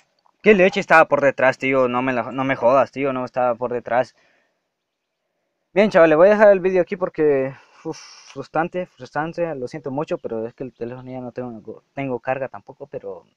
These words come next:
muchas gracias por ver el vídeo, votarlo positivamente, no fue uno de los vídeos muy divertidos, pero bien, recordar que ya no estoy con bots, solo estamos con personas reales, con mi propio nivel, que son el propio nivel mío es veintisiete, nivel veintisiete, ya estamos en lo largo,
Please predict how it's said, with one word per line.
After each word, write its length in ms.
muchas 240
gracias 200
por 140
ver 160
el 80
vídeo, 300
votarlo 300
positivamente, 600
no 140
fue 120
uno 160
de 80
los 100
vídeos 240
muy 160
divertidos, 520
pero 140
bien, 200
recordar 600
que 380
ya 140
no 80
estoy 380
con 240
bots, 480
solo 200
estamos 320
con 140
personas 440
reales, 540
con 120
mi 140
propio 320
nivel, 340
que 120
son 400
el 120
propio 300
nivel 240
mío 220
es 200
veintisiete, 680
nivel 260
veintisiete, 600
ya 60
estamos 280
en 60
lo 100
largo, 340